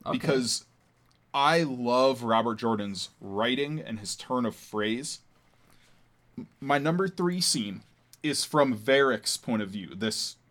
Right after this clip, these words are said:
Speaker 2: this, you know, Seanchan, like, under officer who's trying to get back to, um, like, uh, what was it, Banner General Chianmai, and then he finds him dead. But it's before him, d-, before he finds him dead.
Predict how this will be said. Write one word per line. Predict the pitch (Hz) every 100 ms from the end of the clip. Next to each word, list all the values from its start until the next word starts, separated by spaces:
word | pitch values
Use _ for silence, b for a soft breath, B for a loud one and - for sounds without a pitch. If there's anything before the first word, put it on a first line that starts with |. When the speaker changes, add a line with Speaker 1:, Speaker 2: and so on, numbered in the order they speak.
| -
Speaker 2:
this, | 107 117
you |
know, | 104
Seanchan, | - 135 123 120 127 110 107 104
like, | 95 95
under | 113 104 98
officer | 95 - - 104 95
who's | 101 95
trying | - 147 131
to | 120
get | 113 110
back | 113 104 -
to, | 113 98 92 b b b b b b _
um, | 117 101 92 90 90 - _ _ _ _ - -
like, | 98 90
uh, | - 92 87 85 78
what | 85
was | 98
it, | 95 -
Banner | 123 110
General | 104 113 101 95
Chianmai, | - 123 95 101 104 104 104 104 - _ _ _ -
and | 104
then | 101
he |
finds | 92 113 101 95
him | 95
dead. | 95 90 82 - _ _
But | - 127
it's | 110 - - _ _
before | - 117 - 151 151
him, | 135 104
d-, | 92 87 _ -
before | 113 175 147
he |
finds | 220 101 92
him | 92
dead. | 78 -